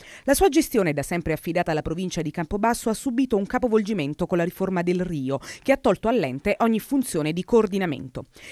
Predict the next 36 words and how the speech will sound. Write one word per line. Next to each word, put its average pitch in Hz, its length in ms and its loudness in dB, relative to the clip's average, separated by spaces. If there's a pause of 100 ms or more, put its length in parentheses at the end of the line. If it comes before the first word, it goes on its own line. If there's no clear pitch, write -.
Il 339 100 4
problema 277 400 6
non 240 140 4
è 185 60 2
solo 185 260 0
politico, 175 520 -2
le 131 120 -4
conseguenze 196 580 0
si 160 140 -6
fanno 175 240 -2
concrete 214 680 -2
quando 269 220 2
ci 262 140 -6
si 254 100 -8
trova 262 160 0
ad 170 60 2
affrontare 196 440 -2
il 156 100 -6
problema 190 420 0
dei 156 160 -2
dipendenti 226 640 0
della 135 220 -4
biblioteca, 139 640 -8
che - 80 -10
in 131 100 -6
qualità 135 380 0
di 165 80 0
funzionari 165 560 -4
pubblici 170 440 -6
provinciali 220 680 -4
si - 380 -12
sono 330 180 0
trovati 233 400 0
all'improvviso 208 760 -4
in 277 100 4
mobilità. 226 480 0